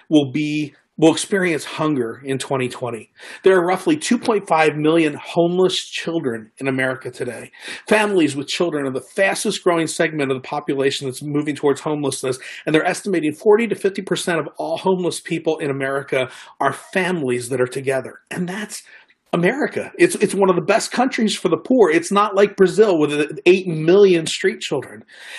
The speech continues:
And so, so, um, uh,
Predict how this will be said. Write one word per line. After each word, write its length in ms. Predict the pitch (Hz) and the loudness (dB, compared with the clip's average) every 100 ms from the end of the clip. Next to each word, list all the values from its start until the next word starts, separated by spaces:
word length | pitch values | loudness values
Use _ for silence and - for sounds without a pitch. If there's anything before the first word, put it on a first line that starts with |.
| - | 0
And 140 | 185 | 2
so, 440 | 185 220 196 185 - - | 4 6 6 6 0 -4
so, 400 | - 185 170 165 - - | 4 4 4 0 -12 -2
um, 480 | 165 156 147 147 143 - - _ _ _ _ - - | 0 2 2 0 -6 -10 -12 _ _ _ _ -14 -4
uh, 260 | 139 139 | 0 0